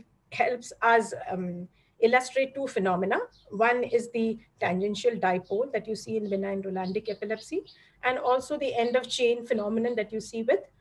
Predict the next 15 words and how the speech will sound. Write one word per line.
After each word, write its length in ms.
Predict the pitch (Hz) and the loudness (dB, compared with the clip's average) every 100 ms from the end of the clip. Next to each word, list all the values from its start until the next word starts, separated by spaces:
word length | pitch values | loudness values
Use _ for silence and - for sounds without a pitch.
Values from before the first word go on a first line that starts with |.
| _ - | _ 2
occipital 540 | 220 - 269 233 - - | 2 2 0 0 0 -2
epilepsies. 680 | - - - - - _ _ _ _ - | -4 -10 -14 -18 -20 _ _ _ _ -2
Now, 200 | 233 233 - _ | -2 -2 -10 _
what 200 | - 262 | -4 0
is 140 | 440 - | 0 0
classic 560 | - 226 - 311 - - | 4 4 4 -2 -6 -6
about 380 | 220 202 220 226 - 196 | -2 2 2 2 -8 2
benign 480 | 226 226 240 262 233 | 4 4 2 -2 0
focal 380 | 226 226 240 226 | 2 2 -2 -4
epilepsies 720 | 196 220 196 185 220 302 - - - - | -4 -2 -2 -4 -10 -10 -10 -16 -16 -6
on 160 | 214 | -2
their 140 | 208 202 - | 2 0 -2
E 160 | 262 285 | -12 -8
E 160 | 277 | -8
G 340 | 190 160 190 | -6 -6 -8